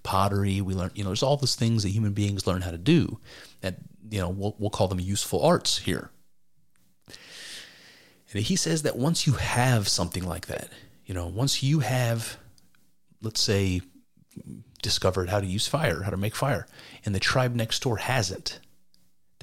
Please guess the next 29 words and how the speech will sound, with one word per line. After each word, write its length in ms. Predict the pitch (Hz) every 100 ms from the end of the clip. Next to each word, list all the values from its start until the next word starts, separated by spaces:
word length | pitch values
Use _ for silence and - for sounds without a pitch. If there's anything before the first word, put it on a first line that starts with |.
| 98 - - -
you 280 | 110 135 180
having 260 | 147 143
discovered 560 | 120 - - 147 190 135
that 160 | 98 98
new 140 | 101
thing 380 | 95 95 95 113
gives 260 | - 110 -
you 80 | 123
superiority 1000 | - 117 - - 123 117 123 123 113
over 200 | 101 110
the 180 | 104 104 -
other 380 | 104 101 101 -
nations, 680 | 95 139 - - - - - - - - - - _ -
right? 200 | 92 - - _ _ _ _ _ - - -
And 80 | 131
then 100 | 220
it 60 |
says, 300 | - 185 143 - - -
"The 120 | 107
love 280 | 110 139 160
of 140 | 151
power 360 | - 135 143 127
then 180 | 117 120
induces 640 | 107 104 131 135 117 107
you 80 | 113
to 140 | -
subjugate 800 | - - 123 151 156 120 101 -
other 200 | 92 98
nations." 560 | 92 67 - - -